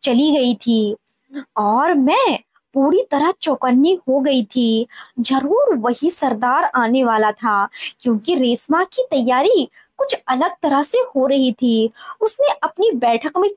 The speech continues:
किसी को भी आने से मना कर दिया था। अचानक ही बाहर काफी ज्यादा गाड़ियां रुकने लगी। आवाज सुनाई दी और वो जल्दी से अपनी बैठक में चली गई,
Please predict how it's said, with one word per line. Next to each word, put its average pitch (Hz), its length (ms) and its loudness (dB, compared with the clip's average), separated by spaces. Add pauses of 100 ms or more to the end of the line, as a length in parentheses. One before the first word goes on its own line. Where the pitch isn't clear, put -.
किसी 330 300 0
को 320 180 -4
भी 349 180 0 (140)
आने 240 280 0
से 466 160 0
मना 277 320 2 (120)
कर 277 160 -2
दिया 349 280 0
था। 233 440 -2 (360)
अचानक 294 640 0
ही 311 320 0 (500)
बाहर 240 400 0 (140)
काफी 254 420 -2
ज्यादा 330 300 0
गाड़ियां 254 600 0
रुकने 269 300 0
लगी। 226 500 -2 (380)
आवाज 233 460 0
सुनाई 269 480 2
दी 330 360 0 (340)
और 466 200 2
वो 403 220 -2
जल्दी 254 360 -2
से 415 140 -4
अपनी 381 400 -2
बैठक 247 480 -2
में 466 200 2
चली 277 280 2
गई, 220 460 -2